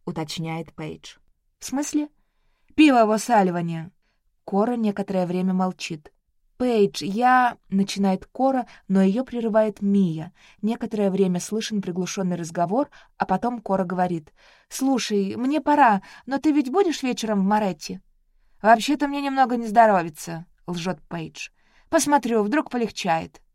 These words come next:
Отключившись, Пейдж чувствует себя ужасно. Сегодня вечером она должна быть рядом с Грантом. Нужно отменить этот безумный план с Корой. Это была нелепая идея, на которую Кора согласилась от отчаяния,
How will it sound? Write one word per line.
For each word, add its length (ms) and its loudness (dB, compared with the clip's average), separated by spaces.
Отключившись, 800 -4
Пейдж 400 -4
чувствует 520 -8
себя 280 -8
ужасно. 520 -12
Сегодня 360 0
вечером 520 -4
она 220 2
должна 420 0
быть 180 -6
рядом 340 -2
с 40 -6
Грантом. 560 -6
Нужно 420 2
отменить 720 -2
этот 220 -6
безумный 420 0
план 260 -4
с 120 -14
Корой. 420 -6
Это 180 -2
была 240 6
нелепая 640 2
идея, 380 0
на 120 -2
которую 400 -4
Кора 320 -2
согласилась 720 -6
от 160 -6
отчаяния, 680 -4